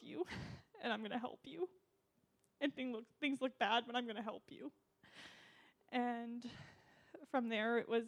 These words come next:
it was a big jump for me. I had a lot of things in my past that were hurts and a lot of things that were affecting me that I never thought would affect me. But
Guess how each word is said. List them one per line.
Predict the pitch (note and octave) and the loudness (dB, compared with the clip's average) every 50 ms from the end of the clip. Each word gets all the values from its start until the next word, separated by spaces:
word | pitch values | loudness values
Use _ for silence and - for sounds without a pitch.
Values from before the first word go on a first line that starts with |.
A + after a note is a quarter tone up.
| - - | -2 -2
it | - C4+ | 0 2
was | D4 D#4 - | 2 2 0
a | C4+ | 0
big | - D#4 D#4 C4+ - D#4 - _ - - - - - - _ - | 0 0 0 0 -2 -8 -14 _ -20 -20 -20 -20 -20 -20 _ 2
jump | - C4 B3 G#3+ G#3 A3+ | 6 8 8 8 6 0
for | A#3 A3+ | -2 -2
me. | G#3+ G#3+ A3 G#3+ | 0 0 -2 -2
I | A#3 | 0
had | A#3+ B3 A#3+ A#3+ B3 A#3+ A#3 B3+ A#3+ - - - - - - _ _ _ - | 2 2 4 4 4 2 0 -2 -8 -10 -14 -18 -20 -20 -20 _ _ _ -4
a | - - | -2 -2
lot | B3 A#3+ A#3 B3 B3+ B3 | -2 2 6 6 6 6
of | B3+ B3 | 4 0
things | - - A3 A3 G3+ G3+ G#3 A3 G#3+ | -4 -4 -4 -4 -4 -6 -10 -10 -10
in | G3+ G3 G3+ G3 | -10 -10 -10 -10
my | F3 F3+ F3+ | -8 -8 -10
past | F#3+ - G#3+ G3+ G#3+ G3+ - | -8 -4 -4 -4 -4 -4 -6
that | - G3 - - _ _ _ _ - | -6 -6 -6 -8 _ _ _ _ -10
were | A#3 G#3+ G#3+ G#3 | -2 2 2 2
hurts | G3+ A3 F#3 D3 - - - - - | 2 0 -4 -4 -6 -10 -12 -12 -8
and | - G#3+ G3+ F#3 F3 G3 G3+ | -6 -4 -4 -4 -4 -6 -8
a | - | -8
lot | A3+ A#3+ A3+ A3+ A3+ | -2 2 4 4 4
of | A3 A3 | 4 0
things | - - A#3 A#3 A3+ A#3+ A#3+ A#3 | -4 -6 -4 -4 -4 -4 -4 0
that | - F#3+ E3+ | 2 2 2
were | F#3 F#3+ G3 | 2 0 0
affecting | G3 - - - A3 A3 - - - G3+ G3 A3 A#3 - - - - - - - _ _ _ _ _ _ - | -2 -2 0 0 -2 -2 -2 -10 -10 -8 -8 -8 -10 -10 -14 -20 -20 -20 -20 -20 _ _ _ _ _ _ -8
me | A3 G#3+ G#3 G3 | -4 -4 -2 -2
that | F3+ D#3+ E3+ | -2 -2 0
I | F#3 G3+ | 0 -2
never | G#3 G3+ F3+ F3 G3 | -2 -4 -4 -4 -4
thought | - - F#3+ E3+ - | 0 2 2 2 2
would | F3 G3 F#3+ - | 0 -2 -2 -4
affect | - G#3 - - F3+ D#3+ - - - | -6 -8 -4 -2 -2 -2 -4 -6 -12
me. | F#3 D#3 F3+ - | -10 -8 -6 -2
But | D3+ D#3 D3+ | -2 -2 -2